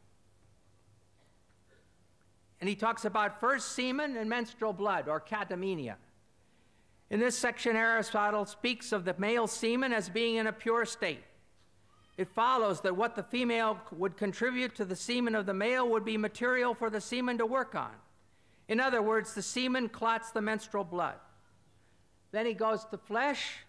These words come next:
He says, "Nature forms this from the purest material, the flesh.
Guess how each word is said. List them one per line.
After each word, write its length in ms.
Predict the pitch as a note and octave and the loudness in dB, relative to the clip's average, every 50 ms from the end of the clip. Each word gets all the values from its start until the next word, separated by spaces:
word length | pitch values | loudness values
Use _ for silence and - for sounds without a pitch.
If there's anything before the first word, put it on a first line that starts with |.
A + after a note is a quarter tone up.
| - - - - - - - - _ _ _ _ | -20 -20 -20 -20 -20 -20 -20 -20 _ _ _ _
He 80 | - G3 | -8 -4
says, 300 | - A3+ A3+ G3+ E3 F3 | 0 0 0 2 2 2
"Nature 400 | G3+ A3+ B3 A#3 - B3 A#3 G#3+ | 2 2 2 0 0 -2 -2 -2
forms 420 | - - G#3+ A3+ A#3+ A#3 A3 G#3 | 0 0 2 2 2 2 0 2
this 240 | - A3+ A#3+ A#3 A#3 | 2 2 0 0 0
from 220 | - - A3 G#3 | -2 0 0 2
the 80 | G#3 G#3 | 2 0
purest 480 | G#3 - - A#3+ B3 B3 B3 A#3 - A3+ | -2 0 0 2 2 2 2 0 0 -2
material, 580 | A3 G#3+ A3 - A#3+ A#3 A3 F#3+ D#3+ C3+ C#3 | -2 -2 -2 0 0 2 2 2 2 0 -2
the 120 | C3 E3 D#3 | -4 -6 -6
flesh. 380 | - G#3 G#3 G3 D3+ B2 - | -4 -2 -2 -2 -2 -4 -8